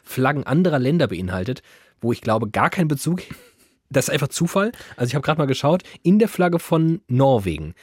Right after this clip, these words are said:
kann man, wenn man sich, muss man sich jetzt vorstellen, einfach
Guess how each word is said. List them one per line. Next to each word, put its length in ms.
kann 220
man, 260
wenn 120
man 100
sich, 160
muss 160
man 160
sich 180
jetzt 200
vorstellen, 340
einfach 320